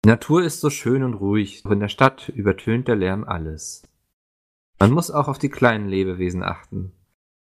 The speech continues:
Rettung der Erde hat höchste Priorität.“ Was soll ich denn dazu groß sagen? Wir leben halt drauf. <laughs>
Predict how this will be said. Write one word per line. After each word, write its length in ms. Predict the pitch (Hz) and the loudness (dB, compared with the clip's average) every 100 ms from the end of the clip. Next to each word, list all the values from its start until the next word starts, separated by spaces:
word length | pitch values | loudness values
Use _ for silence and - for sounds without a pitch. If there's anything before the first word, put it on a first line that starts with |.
| _ _ _ - | _ _ _ 0
Rettung 420 | 127 - 156 143 | 0 2 -2 -2
der 160 | 95 - | -4 -4
Erde 360 | 87 104 113 | -2 -2 -2
hat 180 | - - - | -6 -12 -2
höchste 360 | 101 113 - 117 | 0 0 -2 -4
Priorität.“ 840 | - 92 98 107 110 - - - _ _ - _ _ _ _ _ _ _ _ _ _ - | 0 0 0 -2 -4 -2 -2 -4 _ _ -20 _ _ _ _ _ _ _ _ _ _ 2
Was 100 | - | 2
soll 100 | 143 | 4
ich 80 | 156 | 0
denn 100 | 147 | 0
dazu 240 | 143 143 123 | -2 -2 0
groß 220 | 120 117 | 0 2
sagen? 460 | 98 98 92 87 | 2 0 -2 -6
Wir 80 | 90 | -4
leben 300 | 95 113 117 | 0 2 2
halt 140 | 139 107 | -2 -2
drauf. 500 | - 85 85 - - - - | -4 -2 -2 -6 -4 -2 2
<laughs> 1000 | 151 - 170 - 156 - - 214 320 - | 2 2 0 2 0 2 0 2 0 -2